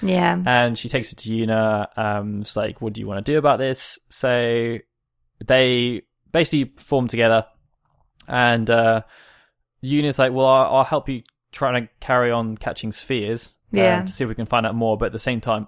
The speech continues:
Speaker 2: I really wanna find out if that's Tidus or not."
Speaker 1: Yeah, and it's
Speaker 2: Um,
Speaker 1: actually a really good gambling chick, chip as well, because you find out in, um, last mission that, like, Riku is really hell-bent on getting Yuna out of Besaid because,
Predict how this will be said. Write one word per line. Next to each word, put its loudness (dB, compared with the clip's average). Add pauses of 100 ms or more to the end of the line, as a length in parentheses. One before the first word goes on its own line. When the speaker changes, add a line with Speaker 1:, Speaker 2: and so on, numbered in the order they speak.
Speaker 2:
I 4
really 0
wanna -2
find 0
out 2
if -6
that's -4
Tidus -4
or -10
not." -12 (100)
Speaker 1:
Yeah, 0
and 4
it's 4
Speaker 2:
Um, 6
Speaker 1:
actually 0
a -2
really -2
good -4
gambling -4
chick, -10 (400)
chip -2
as -6
well, 2
because -4
you -8
find 2
out 4
in, -6
um, -6 (120)
last 2
mission -4
that, 2
like, -4
Riku -2
is -4
really -4
hell-bent -2
on -6
getting -4
Yuna -6
out 0
of -12
Besaid -2
because, -4